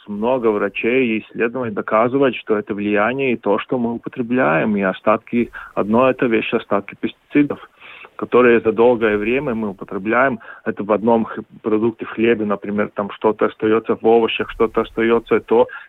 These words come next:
и за день мы это скушаем, и, м, получается как коктейль остатков пестицидов, и, э, в долго-, долгое время это уже более влияет на здоровье. Потому,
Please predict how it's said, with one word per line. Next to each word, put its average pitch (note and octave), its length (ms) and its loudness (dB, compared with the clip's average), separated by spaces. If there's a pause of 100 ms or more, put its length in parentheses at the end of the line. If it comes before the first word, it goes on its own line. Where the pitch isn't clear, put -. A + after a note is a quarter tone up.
и A2 80 -2
за G#2+ 160 2
день B2 240 2
мы A2+ 100 2
это A2 220 -2 (100)
скушаем, B2+ 540 0
и, A#2+ 240 2 (120)
м, G#2+ 220 -6 (220)
получается G#2+ 640 2
как - 180 -6 (160)
коктейль C#3 680 2 (360)
остатков C#3 500 -4
пестицидов, C#3+ 600 -2 (400)
и, A#2 100 -4
э, A2+ 40 -10
в A#2+ 440 0
долго-, A2+ 480 2
долгое A2+ 440 2
время C3 400 -2
это A#2+ 180 -2
уже G#2+ 200 -2
более A#2 340 0
влияет G#2+ 460 -2
на A#2+ 100 -8
здоровье. C#3 500 2
Потому, A#2 480 -4